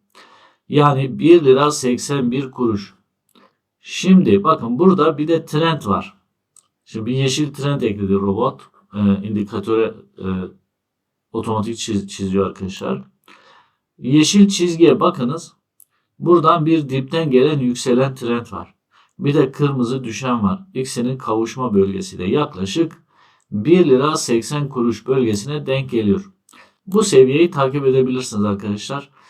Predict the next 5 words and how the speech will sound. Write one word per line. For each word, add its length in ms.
Bu 140
seviyenin 580
altı 800
stop 400
olunabilir. 760